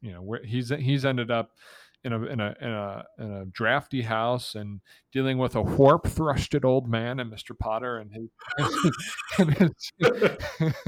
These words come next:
and his, and his brother's kinda living a,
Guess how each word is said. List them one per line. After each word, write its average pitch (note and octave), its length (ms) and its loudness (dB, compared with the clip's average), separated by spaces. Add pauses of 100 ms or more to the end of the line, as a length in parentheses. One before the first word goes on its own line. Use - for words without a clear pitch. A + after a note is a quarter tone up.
(720)
and E3+ 120 8
his, D3+ 300 4
and D#3 220 -2
his D#3+ 200 4
brother's C3+ 460 2
kinda B2 240 -2
living A#2+ 300 -4
a, G#2+ 180 -4